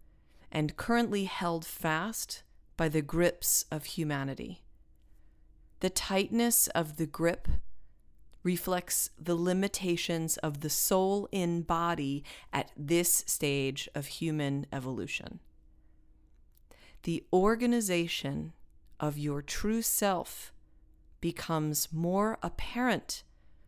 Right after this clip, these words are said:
when you start to release these illusions, these dreams. We are encouraged to and practiced at separating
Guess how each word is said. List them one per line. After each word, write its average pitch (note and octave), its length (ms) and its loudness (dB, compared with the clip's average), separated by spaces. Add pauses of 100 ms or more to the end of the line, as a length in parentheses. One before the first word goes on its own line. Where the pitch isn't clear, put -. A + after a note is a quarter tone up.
(180)
when E3+ 160 0
you D#3+ 120 0
start E3+ 560 0 (140)
to F#3 160 -4
release E3 640 0 (140)
these C#3+ 560 -2
illusions, C#3 1040 -4 (840)
these C#3 500 -2 (140)
dreams. C#3 1040 -2 (1400)
We A#3 180 8
are C#4 100 6
encouraged G3+ 920 0 (100)
to B2+ 500 -4 (120)
and C#3+ 320 -2 (100)
practiced F#3+ 840 2 (100)
at A2+ 460 -4 (320)
separating C#3 1300 2